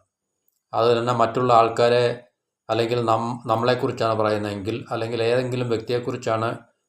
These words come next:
ഒരു കൂട്ടം ആൾക്കാർ അഭിപ്രായം പറയുന്നതെങ്കിൽ, ആ വ്യക്തിയെ അല്ലെങ്കിൽ മറ്റൊരാളെ സഹായിക്കുക എന്നുള്ളൊരു ഉദ്ദേശ ലക്ഷ്യം, അല്ലെങ്കിൽ അതിനകത്തിൽ അങ്ങനെ ഒരു പർപ്പസ് തീർച്ചയായിട്ടും ഉണ്ടാകത്തില്ല. അപ്പോൾ തീർച്ചയായിട്ടും നമുക്ക് ഇങ്ങനെയുള്ള ഒപ്പീനിയൻസ്, അത് ആര് തന്നെ ആയാലും ശരി,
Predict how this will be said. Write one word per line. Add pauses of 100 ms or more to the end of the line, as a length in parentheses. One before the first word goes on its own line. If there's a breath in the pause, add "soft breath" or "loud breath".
ഒരു
കൂട്ടം
ആൾക്കാർ
അഭിപ്രായം
പറയുന്നതെങ്കിൽ, (680 soft breath)
ആ
വ്യക്തിയെ
അല്ലെങ്കിൽ (140)
മറ്റൊരാളെ
സഹായിക്കുക
എന്നുള്ളൊരു
ഉദ്ദേശ (680 loud breath)
ലക്ഷ്യം, (260)
അല്ലെങ്കിൽ
അതിനകത്തിൽ
അങ്ങനെ
ഒരു
പർപ്പസ്
തീർച്ചയായിട്ടും
ഉണ്ടാകത്തില്ല. (260)
അപ്പോൾ
തീർച്ചയായിട്ടും
നമുക്ക്
ഇങ്ങനെയുള്ള
ഒപ്പീനിയൻസ്, (100)
അത്
ആര്
തന്നെ
ആയാലും
ശരി,